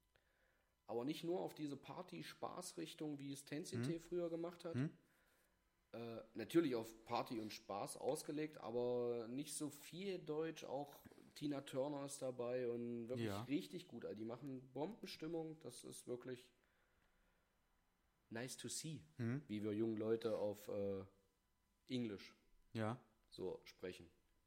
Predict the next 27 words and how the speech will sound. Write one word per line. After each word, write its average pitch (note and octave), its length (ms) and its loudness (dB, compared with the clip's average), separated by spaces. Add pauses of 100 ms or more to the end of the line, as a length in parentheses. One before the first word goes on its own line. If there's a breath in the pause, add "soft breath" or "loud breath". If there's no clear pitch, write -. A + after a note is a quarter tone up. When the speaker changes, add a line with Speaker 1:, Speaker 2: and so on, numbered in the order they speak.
Speaker 2:
Ist A#2 120 0
in C3+ 80 2
einem D#3 180 6
Bundesland D3+ 460 2
übrigens C#3 340 -2
auch, D#3 260 0
also A#2+ 340 -2
auch C3+ 160 -2
in C#3+ 80 0
den C#3 80 -6
U C#3+ 40 -2
S C#3 140 -2
A, D3 260 4 (320 loud breath)
ist C3 140 -2
es B2 60 -4
übrigens C3 340 -2
Vorschrift, - 720 4
äh, A#2+ 240 2 (480)
in B2 160 0
Englisch C3+ 280 0
zu - 100 -2
unterschreiben. A#2 460 -2 (560 loud breath)
Aber C3+ 140 6
das C#3 160 2
nur C3+ 100 4
am A#2 80 2
Rande. A2 280 2